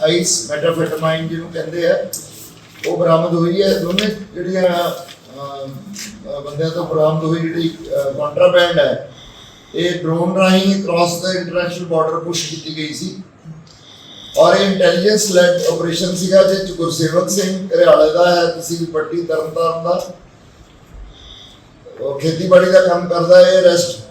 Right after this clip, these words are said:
ਹੋਇਆ ਗੇਟ ਕੀਮਾ, ਅਹ, ਏਰੀਆ 'ਚ। ਬਲਜੀਤ ਸਿੰਘ ਗੁਰੂ ਨਾਨਕਪੁਰ ਅੰਮ੍ਰਿਤਸਰ, ਗੁਰੂ ਨਾਨਕਪੁਰ ਅੰਮ੍ਰਿਤਸਰ ਦਾ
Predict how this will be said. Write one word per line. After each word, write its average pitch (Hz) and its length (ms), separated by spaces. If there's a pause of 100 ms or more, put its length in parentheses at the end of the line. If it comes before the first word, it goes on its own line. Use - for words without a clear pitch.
(200)
ਹੋਇਆ 175 540 (340)
ਗੇਟ 147 260
ਕੀਮਾ, 165 580 (180)
ਅਹ, 143 240
ਏਰੀਆ 170 380
'ਚ। 190 80 (640)
ਬਲਜੀਤ 160 500
ਸਿੰਘ 208 520
ਗੁਰੂ 165 160
ਨਾਨਕਪੁਰ 175 600
ਅੰਮ੍ਰਿਤਸਰ, 165 640
ਗੁਰੂ 160 140
ਨਾਨਕਪੁਰ 170 500
ਅੰਮ੍ਰਿਤਸਰ 170 380
ਦਾ 180 380